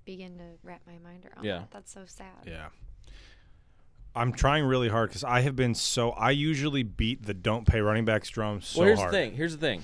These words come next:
Speaker 2: With that being said,
Speaker 1: I
Speaker 2: with me,
Speaker 1: hate
Speaker 2: I,
Speaker 1: it.
Speaker 2: I,
Speaker 3: Ugh.
Speaker 2: I fully expect them to get a, like,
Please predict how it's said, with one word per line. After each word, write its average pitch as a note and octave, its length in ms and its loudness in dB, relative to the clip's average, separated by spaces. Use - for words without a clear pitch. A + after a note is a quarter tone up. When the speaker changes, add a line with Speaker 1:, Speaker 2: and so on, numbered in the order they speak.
Speaker 2:
With A#2+ 120 2
that E3+ 160 6
being D#3 200 0
said, B2+ 280 2
Speaker 1:
I - 20 -4
Speaker 2:
with G#2+ 100 -6
me, C3 180 2
Speaker 1:
hate G#2+ 100 0
Speaker 2:
I, A#2+ 140 -2
Speaker 1:
it. E3+ 280 -10
Speaker 2:
I, C#3+ 140 4
Speaker 3:
Ugh. D#2+ 220 -4
Speaker 2:
I C#3 140 2
fully E3+ 500 0
expect B2+ 420 0
them A2 200 -2
to G2 260 -6
get G#2+ 140 -2
a, G2 40 -4
like, B2 240 0